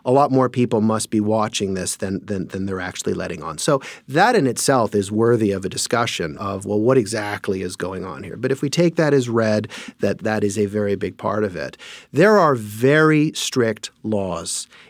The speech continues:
in the United States, which is where most of the, the pornography is made. There's a little bit made in Europe, but California and Florida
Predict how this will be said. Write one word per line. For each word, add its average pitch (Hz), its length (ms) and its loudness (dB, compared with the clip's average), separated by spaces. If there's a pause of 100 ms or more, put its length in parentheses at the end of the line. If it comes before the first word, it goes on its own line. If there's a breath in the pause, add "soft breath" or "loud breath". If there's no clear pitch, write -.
in 123 200 2
the 139 60 6
United 147 360 2
States, 104 460 0
which 101 180 -2
is 101 140 -4
where 98 500 -2
most 98 380 -2
of 95 260 -10
the, 95 280 -8
the - 60 -8
pornography 95 680 -2
is 90 200 -6
made. 85 300 -4
There's - 240 -10
a 160 60 0
little 160 180 4
bit 135 160 0
made 110 220 2
in 107 100 2
Europe, 95 280 0
but - 120 -8
California 107 720 0
and 95 180 -6
Florida 101 480 0